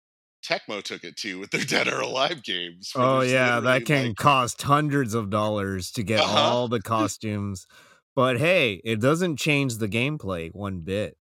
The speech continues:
Speaker 2: So,
Speaker 1: Right.
Speaker 2: and at the same time, they are putting effort, so you're not required to pay for it, but if you wanna support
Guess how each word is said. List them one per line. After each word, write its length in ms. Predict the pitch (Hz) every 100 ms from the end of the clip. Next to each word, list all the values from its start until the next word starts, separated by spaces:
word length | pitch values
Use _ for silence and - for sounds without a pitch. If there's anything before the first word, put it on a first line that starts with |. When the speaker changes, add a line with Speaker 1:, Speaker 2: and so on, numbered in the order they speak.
| _ -
Speaker 2:
So, 300 | - 117 101
Speaker 1:
Right. 280 | 98 202 - - _ _ _
Speaker 2:
and 200 | 123 120 120
at 140 | 123
the 100 | 120
same 320 | - 123 113
time, 540 | 101 147 156 131 127 123 _ _ -
they 160 | 127 131
are 180 | 156 190
putting 400 | - 139 117 98
effort, 500 | 135 - 101 98 -
so 520 | 117 107 104 98 90 _ _ _ _ _ _ _ -
you're 120 | 120
not 160 | 147 151
required 420 | 113 - 127 147
to 80 | 110
pay 260 | - 147 240
for 320 | - 110 90
it, 140 | 92 - -
but 360 | 117 110 95 -
if 160 | 98
you 100 | 104
wanna 260 | 104 107 95
support 460 | - - - 113